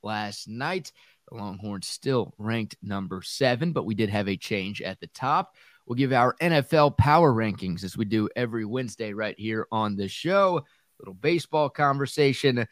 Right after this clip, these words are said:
some injury news to get into out of the N F L, some more firings to talk about in the world of college football. Plenty to discuss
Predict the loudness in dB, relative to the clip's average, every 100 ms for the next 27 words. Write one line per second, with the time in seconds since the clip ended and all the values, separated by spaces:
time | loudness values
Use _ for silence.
0 | _ _ -12 -10 0 2 4 4 4 4
1 | 4 2 0 2 2 2 0 2 2 2
2 | 2 0 -2 0 2 2 0 _ _ -10
3 | -8 -8 -2 2 4 4 2 -2 -2 0
4 | 0 0 -2 -2 -2 -2 0 -2 -2 0
5 | 2 0 -6 -10 -12 -4 0 0 -2 _
6 | _ _ _ -2 0 2 4 4 4 -2
7 | _ 0 0 2 -4 -4 -4 -4 -8